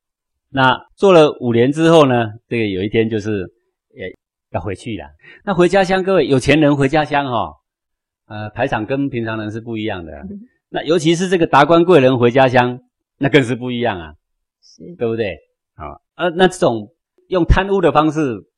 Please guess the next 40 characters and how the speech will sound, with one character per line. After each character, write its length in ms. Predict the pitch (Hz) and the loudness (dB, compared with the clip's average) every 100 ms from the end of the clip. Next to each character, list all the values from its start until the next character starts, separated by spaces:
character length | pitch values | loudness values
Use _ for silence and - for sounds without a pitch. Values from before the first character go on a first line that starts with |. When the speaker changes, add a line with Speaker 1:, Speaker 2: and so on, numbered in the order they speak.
| _ _ _ _ _ | _ _ _ _ _
Speaker 1:
而 160 | 113 120 - | -4 -4 -4
暴 200 | - 147 | 4 4
富 220 | 113 147 113 | 4 0 -2
的 100 | 107 | -6
人， 280 | 85 87 85 _ _ - | -8 -12 -16 _ _ -4
更 160 | 156 117 | 0 0
有 140 | 95 | -2
一 60 | 110 | -4
种 160 | 90 | -6
土 220 | - - 85 | -6 -8 -8
豪 180 | 80 | -8
的 80 | 87 | -8
姿 160 | 90 95 | -10 -10
态。 260 | 98 80 78 - - | -8 -10 -14 -16 -14
<laughs> 240 | - _ _ | -16 _ _
所 200 | - 131 | -14 -10
以 20 | |
他 60 | 143 | -8
回 160 | 143 135 | -4 -2
家 160 | 151 | 0
的 100 | 151 | 0
时 120 | 113 | 0
候 80 | 135 | -2
的 60 | 123 | -2
排 280 | - 101 107 | -4 -4 -4
场 280 | - 73 71 | -4 -8 -12
啊， 120 | 69 _ _ | -20 _ _
后 180 | - 123 | -2 -2
面 140 | 123 | -2
的 40 | 107 | -4
从 220 | - 98 | -6 -6
车 220 | - 104 | -6 -6
就 140 | 101 104 | -4 -6
有 160 | 82 73 | -6 -8
破 200 | - 110 | -4 -4
百 140 | 73 71 | -4 -8
辆。 200 | 87 80 | -12 -14
Speaker 2:
哇。 500 | _ _ _ - 180 _ _ _ _ | _ _ _ -20 -20 _ _ _ _
Speaker 1:
好， 280 | - 190 - | -6 -6 -4
那 200 | 185 180 | 0 0